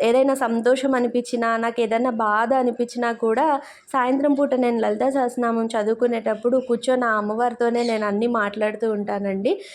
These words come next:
ఇంకా నిజం చెప్పాలంటే ఒక్కసారి నిన్ను హగ్ చేసుకోవాలని ఉంది, ఒక్కసారి నన్ను పట్టుకోవా అని చెప్పి కూడా అడుగుతూ ఉంటాను నేను. నాకు అంత పిచ్చిగా ఉంటుందన్నమాట. ఆ అమ్మవారి ఫోటో చూస్తూ ఉంటే మీరు అది పిచ్చో వెర్రో ఏమైనా అనుకోండి.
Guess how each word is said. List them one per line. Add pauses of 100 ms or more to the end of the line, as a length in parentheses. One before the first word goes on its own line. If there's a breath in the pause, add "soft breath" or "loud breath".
(220 loud breath)
ఇంకా
నిజం
చెప్పాలంటే
ఒక్కసారి
నిన్ను
హగ్
చేసుకోవాలని
ఉంది, (300 loud breath)
ఒక్కసారి
నన్ను
పట్టుకోవా
అని
చెప్పి
కూడా
అడుగుతూ
ఉంటాను
నేను. (380 loud breath)
నాకు
అంత
పిచ్చిగా
ఉంటుందన్నమాట.
ఆ
అమ్మవారి
ఫోటో
చూస్తూ
ఉంటే
మీరు
అది
పిచ్చో
వెర్రో
ఏమైనా
అనుకోండి.